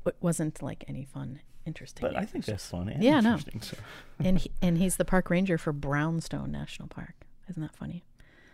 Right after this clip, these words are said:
Speaker 2: That's with the Humphrey Bear cartoons.
Speaker 1: Yeah.
Speaker 2: But in this one,
Speaker 1: Yeah.
Speaker 2: Grand Canyon, all the way.
Speaker 1: Exactly. Sorry.
Speaker 2: <laughs>
Speaker 1: I digress yet again. Go ahead.
Speaker 2: No, that's good.
Speaker 1: <laughs>
Speaker 2: That, that's the information I want. Anyway, Mule Pack. So this was a, an opening day attraction, and actually Walt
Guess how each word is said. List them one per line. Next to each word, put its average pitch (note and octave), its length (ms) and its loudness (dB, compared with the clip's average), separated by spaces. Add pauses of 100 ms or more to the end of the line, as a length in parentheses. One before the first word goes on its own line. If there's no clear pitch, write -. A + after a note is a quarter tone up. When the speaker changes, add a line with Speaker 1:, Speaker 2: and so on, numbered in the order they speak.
(340)
Speaker 2:
That's A2+ 220 -2
with A2 140 0
the G2 80 -2
Humphrey F#2+ 320 -4
Bear - 260 -8
cartoons. - 260 -16
Speaker 1:
Yeah. F3 220 0 (180)
Speaker 2:
But - 140 -12
in F#2+ 100 2
this A2 160 4
one, F2+ 260 0 (120)
Speaker 1:
Yeah. E3+ 220 2 (100)
Speaker 2:
Grand G2+ 260 4
Canyon, F2 320 -2 (140)
all F#2 100 4
the - 60 2
way. - 80 0
Speaker 1:
Exactly. - 160 -10 (160)
Sorry. - 280 -2 (340)
Speaker 2:
<laughs> - 380 -8
Speaker 1:
I G3+ 120 0
digress F3+ 480 0 (100)
yet A#3 220 4
again. D#3+ 360 0
Go G3 140 6
ahead. E3 160 2
Speaker 2:
No, A3 140 4
that's C3+ 240 4
good. B3 200 -2
Speaker 1:
<laughs> - 60 -18 (500)
Speaker 2:
That, - 260 6
that's A#2 280 4
the D3+ 100 2
information C#3+ 500 -4
I C3 60 0
want. D3+ 180 -4 (600)
Anyway, D3 280 8 (220)
Mule E3+ 240 6
Pack. - 400 -6 (320)
So C3+ 220 6
this D#3 200 2
was C3 200 2
a, B2+ 120 10
an A#2 140 6
opening C#3+ 300 2
day A#2+ 160 6
attraction, C3 520 -2
and G#2+ 300 -2
actually B2+ 260 0
Walt G#2 380 6